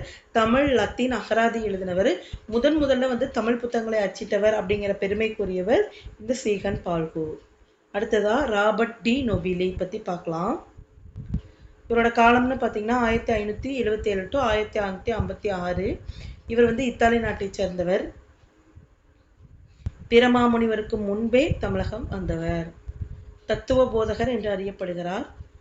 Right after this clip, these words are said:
ரோம பிராமணன், ராஜ சந்நியாசி என்று தன்னை கூறிக்கொண்டவர் யார் அப்படின்னா இந்த ராபர்ட் டி நொபிலி. தமிழ் உரைநடை நூலை எழுதியவர். தமிழ், வடமொழி, மேனாட்டு மொழி கலந்த கொச்சை தமிழ்ல வந்து இவர் எழுதியிருப்பாரு.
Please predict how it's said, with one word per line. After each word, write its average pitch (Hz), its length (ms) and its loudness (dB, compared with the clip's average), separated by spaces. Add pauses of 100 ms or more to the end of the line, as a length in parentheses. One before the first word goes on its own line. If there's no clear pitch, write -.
(400)
ரோம 226 400 -2
பிராமணன், 196 760 -2
ராஜ 202 360 0
சந்நியாசி 185 680 -4 (360)
என்று 202 260 0
தன்னை 202 360 0
கூறிக்கொண்டவர் 202 640 -2
யார் 190 300 2
அப்படின்னா 185 560 -4
இந்த 208 160 -2
ராபர்ட் 185 440 0
டி 202 160 -6
நொபிலி. 170 460 -4 (420)
தமிழ் 294 320 4
உரைநடை 240 520 4
நூலை 214 280 -2
எழுதியவர். 190 580 0 (380)
தமிழ், 233 480 2
வடமொழி, 214 540 0
மேனாட்டு 208 560 0
மொழி 190 300 -2
கலந்த 190 360 -2 (460)
கொச்சை 226 240 -2
தமிழ்ல 208 300 -2
வந்து 190 300 0
இவர் 233 140 0
எழுதியிருப்பாரு. 175 720 -2